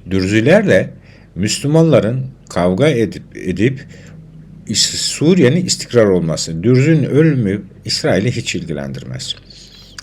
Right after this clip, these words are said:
Hatta bunu da gece yaptığı için işte, e, mevcut Suriye ordusunun üstüne atabilir. Çok tehlikeli bir durum arkadaşlar. Çok gergin.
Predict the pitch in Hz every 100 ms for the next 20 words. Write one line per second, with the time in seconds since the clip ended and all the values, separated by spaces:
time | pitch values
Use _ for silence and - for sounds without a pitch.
0 | - - 95 87 104 95 87 92 90 104
1 | 87 - - 76 78 - 135 143 120 117
2 | - 110 98 87 90 82 78 78 73 76
3 | 85 101 92 101 - 101 95 90 80 -
4 | 107 - 95 85 87 87 117 127 - -
5 | - - - - - 185 185 170 156 156
6 | 156 165 156 139 143 151 147 131 143 135
7 | - 143 131 - 139 135 - 139 135 135
8 | 143